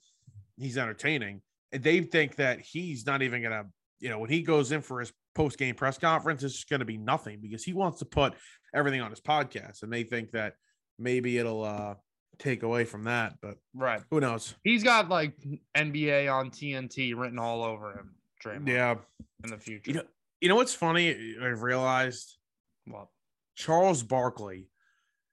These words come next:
Speaker 1: I, out of every T V media personality,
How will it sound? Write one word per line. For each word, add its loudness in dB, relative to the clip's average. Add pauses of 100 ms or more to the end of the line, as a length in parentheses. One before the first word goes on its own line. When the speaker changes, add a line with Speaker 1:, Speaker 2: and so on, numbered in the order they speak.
(240)
Speaker 1:
I, 0 (200)
out 6
of 4 (100)
every 4 (680)
T 0
V 2
media 0
personality, -2